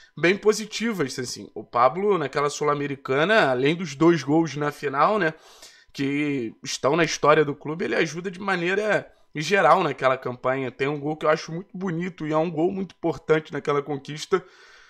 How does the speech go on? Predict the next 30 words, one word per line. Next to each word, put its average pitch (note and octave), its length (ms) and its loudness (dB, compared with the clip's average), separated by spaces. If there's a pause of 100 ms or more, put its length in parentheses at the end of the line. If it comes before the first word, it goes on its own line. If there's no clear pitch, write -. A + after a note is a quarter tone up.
(160)
que A3 80 2
é G3+ 40 6
o G3 120 4
gol F#3+ 300 6
contra G3+ 520 2
o G#3+ 80 6
Bahia, G#3+ 520 0
velho. A2 240 -10 (200)
É D3 80 -2
um D3+ 100 -2
chute G#3+ 320 -6
muito A3+ 480 0
difícil. F#3+ 760 -4 (280)
Vocês G#3+ 300 -2
vão E4+ 120 0
lembrar, E3+ 440 4 (160)
aquele C3 180 -6
confronto D#3 400 -6
contra E3+ 180 -6
o D3 40 -16
Bahia D#3 260 4
foi D#3+ 160 -6
muito F3 400 -4
difícil, E3 440 -12
gerou D3 240 0
até E3 240 2
uma F3+ 160 -2
rivalidade D#3+ 680 -2
muito E3+ 240 -10
grande D3+ 380 -2